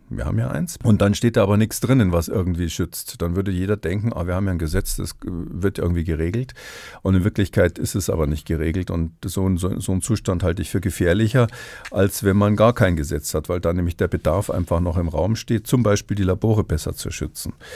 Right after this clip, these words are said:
Also da, ähm, tja, also das, es ist, ist, ist relativ, an der Stelle relativ aussichtslos. Ich will aber was Positives sagen, weil, ähm,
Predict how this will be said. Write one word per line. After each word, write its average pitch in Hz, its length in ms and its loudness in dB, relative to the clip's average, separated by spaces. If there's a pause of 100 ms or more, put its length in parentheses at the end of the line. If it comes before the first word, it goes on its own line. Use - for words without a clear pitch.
(300)
Also 82 240 0
da, 87 440 4
ähm, 87 520 -2 (720)
tja, 76 220 0 (340)
also 92 240 -4
das, - 300 -4 (300)
es - 200 -4
ist, - 400 -2
ist, - 320 -4
ist 123 420 -4
relativ, 117 540 2
an 107 140 4
der 117 140 6
Stelle 113 420 4
relativ 110 340 2
aussichtslos. 101 580 0
Ich 101 140 -2
will 147 80 6
aber 131 180 4
was 110 140 2
Positives 110 600 2
sagen, 87 300 -2
weil, 87 160 0 (340)
ähm, 92 680 2